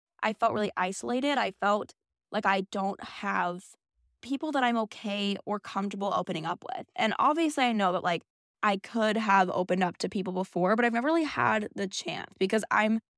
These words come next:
always with them when we're going out or doing, like, just social things. And it's not really appropriate to just, like, break down and cry. But, like, in the comfort of my own home when we're just sitting around doing nothing, like, I guess that's what it took for me to actually be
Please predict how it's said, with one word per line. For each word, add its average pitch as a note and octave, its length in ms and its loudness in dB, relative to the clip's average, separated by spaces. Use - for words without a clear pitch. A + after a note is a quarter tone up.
always C4 340 6
with G#3+ 200 -2
them G3+ 180 6
when F#3+ 140 2
we're F#3 80 0
going F3 280 -2
out C#4 360 4
or - 160 0
doing, F#3+ 200 -2
like, F3+ 140 0
just - 260 -6
social C4+ 320 0
things. B3 300 0
And A#3 80 2
it's A3+ 100 -8
not A4+ 140 4
really A4+ 160 2
appropriate F#4+ 460 2
to D#4+ 80 2
just, D4+ 240 -2
like, C#4 200 4
break B3+ 360 2
down B3+ 240 6
and G#3 120 2
cry. - 540 0
But, G3+ 100 2
like, A3 140 2
in A#3+ 160 0
the B3+ 80 0
comfort B3 420 -2
of B3 80 0
my A3 200 -2
own F#3+ 200 0
home G3 400 2
when A#3 140 4
we're G3 140 2
just G3+ 260 -4
sitting F#3+ 220 0
around G3 180 2
doing F#3 200 0
nothing, B3+ 460 -4
like, G3 220 -2
I G4+ 100 4
guess F4 220 2
that's E4+ 180 4
what F4 120 4
it C#4 80 0
took E4+ 240 0
for D4+ 120 -4
me C4+ 160 -2
to B3+ 60 -2
actually B3 680 0
be A#3+ 340 -2